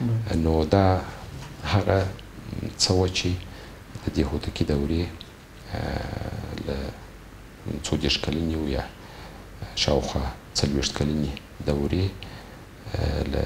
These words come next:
Speaker 2: اغېزو څخه چې هم په افغانستان کې، هم تر افغانستان د باندې، آه، څه تاثیرات او اغېزې درلودلې، پر هغه باندې، آه،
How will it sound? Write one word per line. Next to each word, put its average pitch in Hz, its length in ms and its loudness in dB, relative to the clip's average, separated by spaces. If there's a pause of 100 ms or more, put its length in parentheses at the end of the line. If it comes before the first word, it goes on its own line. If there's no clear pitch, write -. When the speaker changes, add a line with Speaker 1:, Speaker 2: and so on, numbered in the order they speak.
(680)
Speaker 2:
اغېزو 76 520 4
څخه 90 320 2 (680)
چې - 100 2
هم 76 300 4
په - 60 2
افغانستان 92 800 2
کې، - 80 -2
هم 80 200 0
تر - 140 -2
افغانستان 71 440 0
د 67 60 2 (120)
باندې، 85 300 2 (720)
آه، 71 340 2
څه - 120 -2 (120)
تاثیرات - 460 0 (120)
او 71 120 -4
اغېزې 82 400 0 (100)
درلودلې، 87 600 0
پر - 140 -2
هغه - 160 0
باندې، 80 340 2 (680)
آه، - 320 2